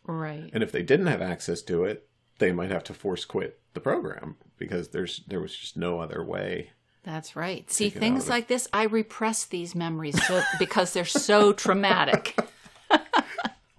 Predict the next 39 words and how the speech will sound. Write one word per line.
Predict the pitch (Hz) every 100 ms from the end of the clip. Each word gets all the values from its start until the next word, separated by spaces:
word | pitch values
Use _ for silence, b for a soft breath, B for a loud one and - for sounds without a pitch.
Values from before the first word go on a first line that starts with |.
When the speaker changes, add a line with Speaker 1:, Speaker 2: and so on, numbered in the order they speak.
| B B 339 285 B B B
Speaker 1:
I | 214
had | 226
forgotten | - 220 190 208 220 175 156
those | 165 170
are | 156
the | 160
tricks | - 185 185
we | 196 180
had | 175 165
to |
play. | 165 - 170 165 147
Speaker 2:
'Cause | - 285 -
twenty | - 233 202
years | 240 339 185 - - -
of | 220
Speaker 1:
Yeah. | 214
Speaker 2:
that. | 180 - - _ -
Speaker 1:
Mm-hmm. | 185 190 208 226 _ _ _ _
Speaker 2:
You | -
know? |
Speaker 1:
Yeah. | 208 240 233 - _ _ _
Speaker 2:
It's | - -
just | - -
remarkable. | 196 98 202
Speaker 1:
Way | 185
too | 185 214
long. | 190 180 196 165 - _ _ _ _ _ _ -
Speaker 2:
So, | - -
so | - - 135
this, | - 170 196 -
which | 139 147
is | 147 147
not | 175
a | 143
huge, | - - 113 123 135
huge | 139 - 143
feature | - 139 151 147
in | 143
twelve, | - 143 147 147